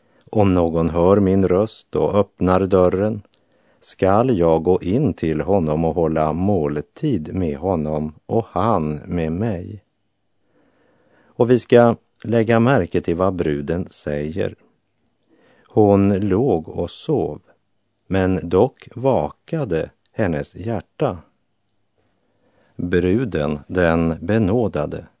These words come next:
den utvalda, hade alltså befunnit sig i en situation där alla runt omkring henne hade somnat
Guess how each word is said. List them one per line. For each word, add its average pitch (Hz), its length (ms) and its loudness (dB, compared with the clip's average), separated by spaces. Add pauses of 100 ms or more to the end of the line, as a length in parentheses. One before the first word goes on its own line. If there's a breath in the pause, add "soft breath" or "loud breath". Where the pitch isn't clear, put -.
(140)
den 104 180 0
utvalda, 90 1200 -4 (420 soft breath)
hade 131 460 4
alltså 104 360 2
befunnit 90 680 0
sig 107 300 0
i 95 200 0
en 92 120 2
situation 95 1120 -2
där 82 340 0
alla 104 600 -2
runt 90 400 -2
omkring 80 540 -4
henne 92 220 -4
hade 78 440 -4
somnat 110 680 -6